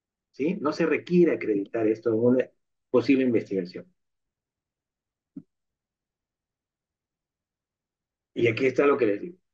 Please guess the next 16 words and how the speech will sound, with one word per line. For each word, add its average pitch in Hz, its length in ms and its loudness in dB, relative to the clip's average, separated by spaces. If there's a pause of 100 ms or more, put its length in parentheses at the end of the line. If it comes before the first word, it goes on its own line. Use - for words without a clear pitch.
(840)
Vamos 131 240 -2
a 131 60 2
ver 143 120 4
de 143 120 2
qué 147 120 0
se 139 120 -2
trata 135 520 -2 (200)
la 104 180 -8
conducta 123 580 0
de 139 100 0
naturaleza 127 560 2
o 120 60 -6
connotación 104 480 -8
sexual - 560 0 (360)
con 120 200 2
lo, 127 260 2